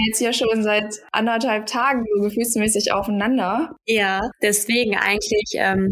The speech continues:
Speaker 2: war die Frage, glaub ich, ein bisschen <laughs> überflüssig. Beide gerade für zwei Tage in Duderstadt und deswegen heute nicht aus dem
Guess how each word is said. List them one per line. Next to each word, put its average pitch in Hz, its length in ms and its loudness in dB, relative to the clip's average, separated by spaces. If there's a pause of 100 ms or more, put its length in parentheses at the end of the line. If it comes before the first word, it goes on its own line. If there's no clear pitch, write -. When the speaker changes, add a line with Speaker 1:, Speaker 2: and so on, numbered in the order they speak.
Speaker 2:
war 185 160 0
die 190 220 -4
Frage, 214 380 0
glaub 208 260 0
ich, 202 140 -4
ein 185 200 0
bisschen 269 360 2
<laughs> - 0 -
überflüssig. 240 1080 0
Beide 208 300 0
gerade 196 380 -2
für - 160 -14
zwei 190 280 2
Tage 196 540 0
in 185 100 0
Duderstadt 220 680 -2 (440)
und 202 340 0 (240)
deswegen 214 500 0
heute 196 260 0
nicht 214 240 0
aus 208 160 0
dem 202 180 0